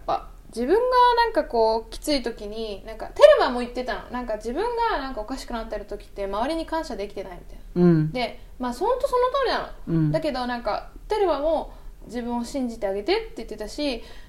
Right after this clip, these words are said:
Speaker 1: 自分の個性を認めてあげれるのも自分だけだし、
Speaker 2: うん。
Speaker 1: 自分の人生は自分しか生きられないみたいな。
Speaker 2: うん。
Speaker 1: で、それありきたり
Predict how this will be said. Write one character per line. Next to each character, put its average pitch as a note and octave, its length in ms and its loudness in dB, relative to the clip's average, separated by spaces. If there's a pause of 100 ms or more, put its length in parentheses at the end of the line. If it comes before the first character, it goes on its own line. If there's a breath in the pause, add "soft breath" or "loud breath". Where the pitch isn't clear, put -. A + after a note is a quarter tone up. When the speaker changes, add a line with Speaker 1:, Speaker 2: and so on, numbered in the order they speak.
(100)
Speaker 1:
自 B3+ 120 -2
分 F4+ 160 2
の F#4+ 100 0
個 A4+ 140 0
性 A#4 200 2
を E4+ 80 4
認 C#4 180 -2
め A#3+ 140 -4
て A#3+ 80 -6
あ A#3+ 100 -2
げ B3 100 -4
れ C4 140 0
る C#4+ 120 2
の D4 100 -2
も G4+ 100 2
自 A#3+ 180 2
分 A3 140 -6
だ A3 120 0
け A3 100 -6
だ G3 140 -4
し、 D4+ 320 -2
Speaker 2:
う D3 60 0
ん。 C#3 320 0
Speaker 1:
自 B3 140 0
分 E4+ 60 4
の A#4 60 6 (340)
人 A#4 60 -8
生 D#4+ 120 2
は C#4+ 100 2
自 A#3+ 140 -4
分 C#4+ 160 0
し - 80 -8
か A#3 100 -2
生 G3 80 0
き A3+ 100 -8
ら G#3+ 120 2
れ A3 100 -2
な F#3+ 80 -6
い D3+ 60 -8
み A#2+ 80 -10
た - 100 -12
い - 60 -12
な。 - 140 -12
Speaker 2:
う - 60 -2
ん。 C3+ 300 2
Speaker 1:
で、 - 360 -4 (140)
そ - 120 0
れ - 100 2
あ D#4+ 80 8
り C5 100 8
き - 80 -8
た - 60 12
り C5+ 80 10